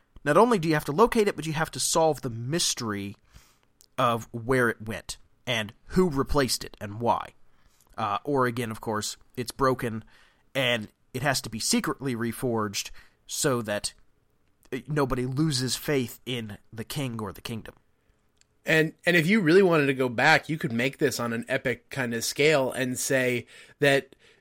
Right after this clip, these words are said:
Speaker 2: this w-, this is the blade that was handed down to me from so-and-so, who was handed down from so-and-so. And then you have to piece together the history of, well,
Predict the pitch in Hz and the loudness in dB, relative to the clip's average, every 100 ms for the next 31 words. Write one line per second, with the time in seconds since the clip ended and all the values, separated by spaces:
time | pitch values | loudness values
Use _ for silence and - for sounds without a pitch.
0 | - 160 180 196 170 165 170 175 156 135 | 0 4 4 4 2 2 2 2 2 4
1 | 151 151 143 139 - 151 143 135 117 139 | 6 6 6 2 0 0 2 0 2 4
2 | 147 139 135 135 131 139 135 - 120 117 | 4 2 -2 -2 0 0 0 -2 -6 0
3 | 160 165 135 - 127 120 131 131 123 139 | 2 4 2 2 0 2 2 0 0 -2
4 | 139 127 131 127 120 117 - 156 151 - | -2 0 0 -2 -4 -4 2 2 2 0
5 | 123 117 - - - - 151 160 156 151 | -2 -2 -6 -20 -14 -4 0 2 4 4
6 | 151 127 - - 156 - 139 143 131 127 | 2 0 -4 -6 -4 -2 2 2 2 -2
7 | 139 135 - 139 131 127 120 - _ _ | -2 -2 0 2 4 2 -4 -10 _ _
8 | _ _ 143 143 139 135 | _ _ 2 4 6 4